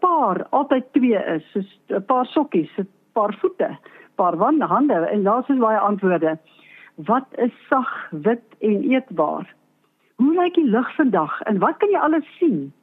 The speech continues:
Hoe lyk die wolke? Wat kan jy alles sien beweeg as jy opkyk? Soek iets op die grond wat klein en swaar is.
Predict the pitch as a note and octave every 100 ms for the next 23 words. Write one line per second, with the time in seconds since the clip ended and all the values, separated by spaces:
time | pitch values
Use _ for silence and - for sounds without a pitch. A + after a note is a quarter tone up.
0 | _ _ _ _ _ _ F3 A3 D4 B3
1 | D#3+ G3 G3 F#3+ F3+ B3 C4+ - D#3+ D#3+
2 | - _ _ _ _ - - D#3+ A#3+ D#4+
3 | G4 G#4 - B3+ C4+ C#4 - C4+ A3 G3+
4 | F3+ G3+ G#3+ - G3+ G3 F#3 - G3 -
5 | D#3+ D3 - - _ _ _ _ _ _
6 | _ _ _ - - D#4 - B3 A3+ G3+
7 | F#3+ - C4 A3+ A3 G3 - - - _
8 | - E3+ _ A#3+ A3+ A3 F#3+ E3+ - -
9 | B3 G3+ D#3 - E3 _ _